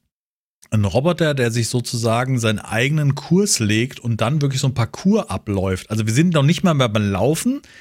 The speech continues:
Wir sind auch nicht vom, ich trete mal einen Roboter an und der bleibt trotzdem stehen oder ein Roboter macht eine Tür auf.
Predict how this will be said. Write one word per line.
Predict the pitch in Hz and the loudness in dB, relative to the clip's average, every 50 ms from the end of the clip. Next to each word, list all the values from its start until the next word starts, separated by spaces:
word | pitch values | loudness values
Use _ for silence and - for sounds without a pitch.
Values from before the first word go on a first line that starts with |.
| - - - _ - | -20 -20 -20 _ -2
Wir | 127 | -2
sind | 120 110 160 185 165 | 0 2 2 0 2
auch | 165 156 | 2 4
nicht | 156 190 208 190 | 4 4 2 0
vom, | - - 180 180 180 185 | 0 0 2 2 2 0
ich | 131 127 - | 0 -4 -4
trete | - - 143 156 | -2 -2 -2 0
mal | - 151 | 0 0
einen | 139 | 0
Roboter | 127 139 156 185 196 160 139 127 - | 0 0 0 0 0 0 -2 -2 0
an | 110 123 139 | 0 0 0
und | 139 | 2
der | 131 123 | 0 0
bleibt | 120 127 120 - | 0 -2 -4 -2
trotzdem | - 143 143 - - 170 143 | -2 -4 -2 0 -2 -2 -2
stehen | - - 104 104 113 127 151 | -2 -2 -2 0 0 0 -2
oder | 160 - 117 117 | -2 0 0 0
ein | 104 110 123 117 | 0 0 -2 -2
Roboter | 104 113 131 147 139 131 | 0 0 0 0 0 0
macht | 123 120 - - | 0 -2 -2 -4
eine | 110 98 | -6 -4
Tür | - - 190 185 135 | -2 0 0 0 0
auf. | 104 131 165 - - | 0 -2 -4 -4 -8